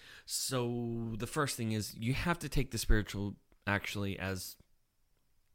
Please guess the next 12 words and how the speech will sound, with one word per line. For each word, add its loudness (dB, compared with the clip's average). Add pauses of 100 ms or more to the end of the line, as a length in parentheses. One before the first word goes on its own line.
(160)
as -4 (180)
present. 2 (520)
Uh, -2
to -6
claim -2
that -10
there -2
is 0
n-, 2
no 4
spiritual 2
influence -2